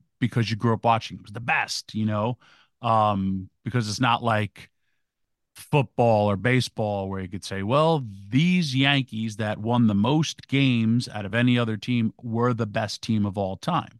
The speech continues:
uh, 'cause that's statistics. Um, for you, you go back, you watch that match, you're still a fan today, and, and it's about, you know, mo-,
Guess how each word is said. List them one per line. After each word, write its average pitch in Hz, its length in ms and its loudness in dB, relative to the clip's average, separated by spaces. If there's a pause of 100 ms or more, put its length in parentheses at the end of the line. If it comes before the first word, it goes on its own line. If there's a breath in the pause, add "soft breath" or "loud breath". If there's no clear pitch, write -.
(600)
uh, 95 280 -6
'cause 98 200 -8
that's 101 240 -4
statistics. - 1040 -6 (460)
Um, 110 680 -2 (960)
for 143 160 2
you, 135 440 0 (100)
you 107 120 -10
go 113 180 -2
back, 107 320 0
you 104 100 -2
watch 101 300 -2
that 98 200 -6
match, 117 600 -2 (480)
you're 98 120 -8
still - 640 2
a 107 60 2
fan 104 380 -4
today, 92 440 -10
and, 82 140 -14
and 101 140 -8
it's 95 160 -8
about, 107 380 0 (100)
you 107 120 -2
know, 95 140 -2
mo-, 101 360 -2